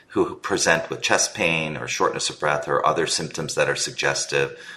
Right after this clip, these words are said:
of coronary heart disease. Um, we, we recognize that that is the current paradigm that we live in, both the clinical paradigm as well as the payer paradigm.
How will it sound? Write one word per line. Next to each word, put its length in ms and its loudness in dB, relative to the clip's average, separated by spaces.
of 180 0
coronary 640 2
heart 400 2
disease. 640 -8
Um, 460 4
we, 400 4
we 140 2
recognize 760 4
that 180 4
that 220 6
is 140 0
the 80 -4
current 340 -2
paradigm 420 4
that 160 -2
we 80 -2
live 260 0
in, 140 -6
both 220 4
the 80 -2
clinical 340 2
paradigm 540 6
as 220 2
well 180 8
as 120 2
the 100 -6
payer 320 4
paradigm. 640 0